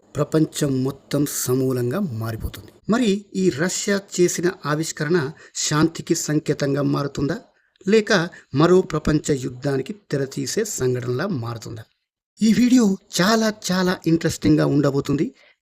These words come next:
చివరి వరకు స్కిప్ చేయకుండా చూసి అన్ని వివరాలు తెలుసుకోండి. అంతర్జాతీయ ఒప్పందాల ప్రకారం అంటార్కిటికాలోని సంపదపై ఎవరూ హక్కు చెప్పలేరు. కానీ రష్యా అక్కడ గణనీయమైన త్రవ్వకాలు ప్రారంభించి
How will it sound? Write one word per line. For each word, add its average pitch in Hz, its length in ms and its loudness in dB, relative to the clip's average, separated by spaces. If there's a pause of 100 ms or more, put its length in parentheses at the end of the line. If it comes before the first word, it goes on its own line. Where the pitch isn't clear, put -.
(180)
చివరి 208 200 6
వరకు 180 380 2
స్కిప్ - 440 -2
చేయకుండా 139 420 2 (200)
చూసి 135 320 0 (220)
అన్ని 143 280 8
వివరాలు 127 460 -2 (300)
తెలుసుకోండి. - 480 -8 (380)
అంతర్జాతీయ 220 640 2 (160)
ఒప్పందాల 180 560 0
ప్రకారం 160 600 -2 (280)
అంటార్కిటికాలోని 170 1040 4
సంపదపై 143 720 -2 (240)
ఎవరూ 151 580 4
హక్కు 131 300 -6
చెప్పలేరు. 113 640 -10 (260)
కానీ 202 340 6 (260)
రష్యా 226 460 0
అక్కడ - 280 -4
గణనీయమైన 165 880 4
త్రవ్వకాలు 143 600 -4
ప్రారంభించి 131 760 -4